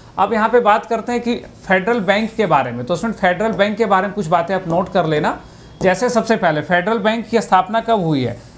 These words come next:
नाइनटीन थर्टी वन। हेड, इसके founder के हॉर्मिस, headquarter केरल कोची में है। और श्याम श्रीनिवासन इसके एमडी और सीईओ हैं, शालिनी वारियर इसके एग्जीक्यूटिव डायरेक्टर हैं, जो आमतौर पे नहीं पूछा जाता है, लेकिन जानकारी रखना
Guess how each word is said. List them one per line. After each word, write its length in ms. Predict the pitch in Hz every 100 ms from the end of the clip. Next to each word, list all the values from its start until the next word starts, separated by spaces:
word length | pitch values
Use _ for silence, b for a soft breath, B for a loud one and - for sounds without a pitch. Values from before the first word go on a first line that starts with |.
| B
नाइनटीन 340 | 175 180 175 214
थर्टी 280 | 185 185
वन। 200 | 175 147
हेड, 280 | 127 170 - -
इसके 240 | 170 214
founder 440 | 208 190 196 254 277 B B -
के 120 | - 233
हॉर्मिस, 600 | 185 185 185 175 139 -
headquarter 560 | 170 185 202 190 247 254
केरल 340 | - 190 214
कोची 380 | 214 190 185 208
में 140 | 214
है। 220 | 214 302 - B B B
और 140 | 180
श्याम 400 | 180 - 208 247
श्रीनिवासन 640 | 226 220 208 196 185 202
इसके 220 | 202 - 240
एमडी 320 | 175 175 214
और 100 | 202
सीईओ 260 | 202 196
हैं, 120 | 214 240
शालिनी 440 | 202 170 175 202
वारियर 380 | 185 160 170 175
इसके 220 | 165 262 269 B B B
एग्जीक्यूटिव 600 | 170 185 190 196 220 220
डायरेक्टर 380 | 180 156 139 131
हैं, 80 | 196
जो 80 | 208
आमतौर 280 | 208 208 214
पे 120 | 220
नहीं 300 | 196 202 208
पूछा 240 | 180 170
जाता 260 | 135 131 156
है, 40 |
लेकिन 160 | 165 180
जानकारी 380 | 175 160 180 196
रखना 340 | 190 196 311